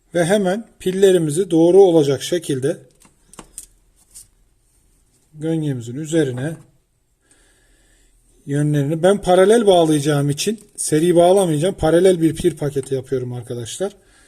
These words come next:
Siz de bu şekilde bağlayabilirsiniz. Eğer seri yapacaksanız pillerinizi bir ileri bir geri şekilde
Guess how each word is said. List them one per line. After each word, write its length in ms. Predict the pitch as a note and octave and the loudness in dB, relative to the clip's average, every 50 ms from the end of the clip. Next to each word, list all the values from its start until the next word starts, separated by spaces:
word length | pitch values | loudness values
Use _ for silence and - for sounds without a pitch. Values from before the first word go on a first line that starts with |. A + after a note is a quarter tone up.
| _ _ _ _ _ _ _ _ _ _ | _ _ _ _ _ _ _ _ _ _
Siz 340 | - - - G3+ F#3+ D#3 C#3+ | -10 -8 -6 -4 -4 -4 -2
de 140 | E3+ G3+ G#3 | -2 -2 -2
bu 100 | G#3 F#3 | -4 -4
şekilde 540 | - F3+ D#3+ D#3 C#3 C#3 C#3 E3+ G#3 A3+ - _ _ _ _ _ _ _ _ _ _ _ _ _ _ _ _ _ _ _ _ _ - | -2 -4 -4 -4 -4 -6 -4 -4 -6 -6 -10 _ _ _ _ _ _ _ _ _ _ _ _ _ _ _ _ _ _ _ _ _ -4
bağlayabilirsiniz. 800 | E3 E3+ F3 F3 F3 F3+ F3 E3+ E3 D3+ D3 D3 - G#3+ A3+ - | 0 2 4 4 4 4 4 2 2 0 -2 -2 -4 -4 -4 0
Eğer 240 | D#3 E3 F3+ F#3+ | 2 4 4 4
seri 280 | F#3+ - - F3+ F#3 G#3+ | 4 2 2 2 0 2
yapacaksanız 760 | A3+ A3 G3+ E3 E3+ E3 D3+ D3+ D3 - - D3 C#3 B2+ - | 4 4 4 4 2 0 -2 -2 -2 -4 -4 -4 -6 -8 -4
pillerinizi 720 | - G3 G3 F#3 F3+ F#3 E3+ D#3+ D#3 D#3 D3 D#3+ G#3+ B3 A#3 _ _ _ _ - - - - _ _ _ _ _ _ _ _ _ _ - | -4 -2 0 2 2 2 2 2 -2 -4 -2 -4 -4 -4 -6 _ _ _ _ -20 -20 -20 -20 _ _ _ _ _ _ _ _ _ _ -6
bir 240 | F#3 G3+ A3+ A3 - - - - - _ | -4 -4 -2 -4 -6 -10 -14 -18 -20 _
ileri 420 | - F3+ D#3+ E3 E3+ F3+ A3 G3+ F#3+ | -8 -4 -2 -2 0 0 -2 -2 -2
bir 120 | F#3+ F#3 | -4 -4
geri 300 | F3 C#3 D3+ E3 F3 F#3 | -2 0 0 2 2 2
şekilde 520 | - - E3+ D#3+ - E3+ D#3+ E3 D3 - | 0 -2 -4 -4 -4 -2 -2 -2 -2 -4